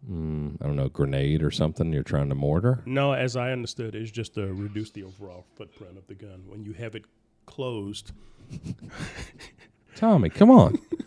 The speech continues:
Speaker 1: I mean, my kid's young. We expect him to be a doofus. You. Sorry, Wayne. We're
Speaker 2: That's
Speaker 1: trying
Speaker 2: okay. <laughs>
Speaker 1: unprofessional as a motherfucker.
Speaker 2: <laughs> No.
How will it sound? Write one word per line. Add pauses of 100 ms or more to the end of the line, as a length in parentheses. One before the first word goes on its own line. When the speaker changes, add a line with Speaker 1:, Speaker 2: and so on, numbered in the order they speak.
(280)
Speaker 1:
I
mean,
my
kid's
young.
We
expect
him
to
be
a
doofus.
You. (1500)
Sorry,
Wayne.
We're
Speaker 2:
That's
Speaker 1:
trying
Speaker 2:
okay. (340)
<laughs>
Speaker 1:
unprofessional
as
a
motherfucker.
Speaker 2:
<laughs>
No.